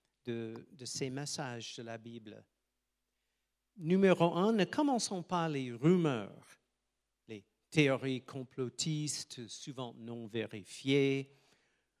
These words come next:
Nous ne lançons pas les mensonges. Si nous gardons que la vérité dans nos bouches, cela nous protégera d'une mauvaise direction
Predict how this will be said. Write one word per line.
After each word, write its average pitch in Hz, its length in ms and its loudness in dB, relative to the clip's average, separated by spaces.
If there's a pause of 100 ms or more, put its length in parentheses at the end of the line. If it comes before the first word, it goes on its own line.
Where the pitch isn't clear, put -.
Nous 190 80 6
ne 190 100 6
lançons 214 600 4
pas 139 360 -4 (180)
les 127 120 -4
mensonges. 110 920 -8 (1160)
Si - 160 4
nous 226 160 6
gardons 196 480 8 (180)
que 302 340 2 (120)
la 151 180 0
vérité 151 920 -4
dans 123 160 -6
nos 107 300 -12 (200)
bouches, - 520 0 (800)
cela 190 360 4
nous 147 160 0
protégera 165 1000 2
d'une 117 260 -12
mauvaise 175 680 2
direction 147 920 -4